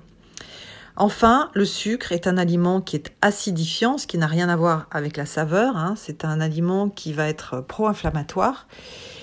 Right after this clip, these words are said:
et donc cela va générer, euh, des désagréments <clears throat> qui, euh, peuvent, euh, euh, produire des effets très différents tels que, euh,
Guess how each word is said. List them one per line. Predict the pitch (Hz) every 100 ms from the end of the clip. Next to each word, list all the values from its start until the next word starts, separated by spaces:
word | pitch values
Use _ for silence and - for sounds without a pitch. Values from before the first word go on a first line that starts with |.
| -
et | 185 185
donc | 190 240 262 -
cela | - 196 196
va | 202 196
générer, | 180 175 170 170 214 269 285 _ 165
euh, | 156
des | 151 170
désagréments | 160 170 170 160 151 151 180 254 - _ 240 -
<clears throat> | 269 226 160 - _ _ _ _ _ _ - - _ -
qui, | - 185 190 196 -
euh, | 156 147 -
peuvent, | 180 196 214 175 - -
euh, | 156 147 135 131 110 98 - - - - - - 143
euh, | 139 135 _ _ _ _
produire | - 185 160 190 226
des | 170 156
effets | 160 - 190 -
très | - - 208
différents | 175 160 156 131 151 185
tels | 170 147
que, | - 156
euh, | 180 196 170 139 131